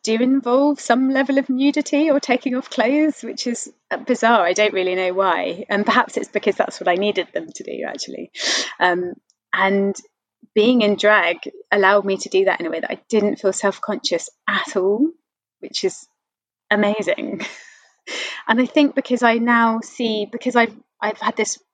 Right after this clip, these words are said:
had this realization that I see my body now through the eyes of a queer person, and because I know how I see other people's bodies,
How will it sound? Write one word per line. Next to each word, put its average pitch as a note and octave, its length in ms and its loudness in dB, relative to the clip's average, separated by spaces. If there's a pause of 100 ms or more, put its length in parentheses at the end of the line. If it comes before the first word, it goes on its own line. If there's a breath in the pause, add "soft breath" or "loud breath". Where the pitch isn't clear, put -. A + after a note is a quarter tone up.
(220)
had - 220 -2
this - 180 2
realization G#3 920 0
that - 200 -8
I G3+ 200 2
see F3+ 560 -6 (460)
my G3+ 180 4
body G3 340 0
now F3+ 440 -6 (2000)
through G3 220 2
the G3 140 4
eyes G3+ 200 4
of F#3+ 80 -6
a G3+ 60 -2
queer G#3+ 280 0
person, A#3+ 600 0 (340)
and G3+ 420 -2 (200)
because A#3 240 -2
I A3 360 2 (120)
know G#3+ 200 0
how G3+ 200 2
I A3 140 4
see G3 260 -2
other G3 140 0
people's G3 400 -8
bodies, - 580 -12